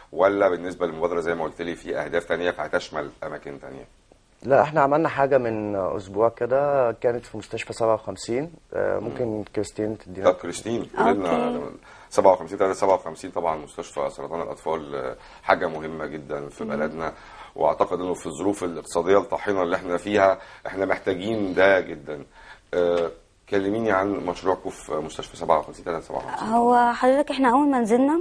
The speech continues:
Speaker 3: نزلنا ك-، عملنا ورشة اسمها مع بعض، ودي كانت في شهر رمضان.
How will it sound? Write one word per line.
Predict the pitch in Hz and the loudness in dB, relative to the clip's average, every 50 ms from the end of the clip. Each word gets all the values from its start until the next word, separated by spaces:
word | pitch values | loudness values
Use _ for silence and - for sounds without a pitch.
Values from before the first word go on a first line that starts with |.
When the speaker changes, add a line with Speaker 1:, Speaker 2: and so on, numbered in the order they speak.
| 339 - - | -2 -2 -2
Speaker 3:
نزلنا | 247 240 233 196 247 262 277 285 277 277 | 0 2 2 4 4 4 4 4 2 0
ك-، | 269 - - | 0 0 0
عملنا | 233 208 202 208 208 233 262 277 269 247 | 2 2 4 4 4 4 4 4 4 4
ورشة | 233 254 294 285 - - | 4 4 4 2 2 -2
اسمها | 269 - - 262 262 269 277 | -2 -2 0 2 4 4 4
مع | 254 240 220 214 | 6 6 6 6
بعض، | 220 254 285 339 330 - - - _ _ _ _ _ _ _ _ _ _ - | 6 4 4 2 0 -4 -8 -18 _ _ _ _ _ _ _ _ _ _ -4
ودي | - 240 226 254 277 | 0 2 2 2 2
كانت | - 285 277 285 - - | 2 2 2 2 0 -2
في | - 226 | -4 -4
شهر | - 262 254 254 254 | -2 0 2 4 4
رمضان. | 247 226 226 214 208 190 202 190 185 185 | 4 4 4 2 2 2 2 2 0 -2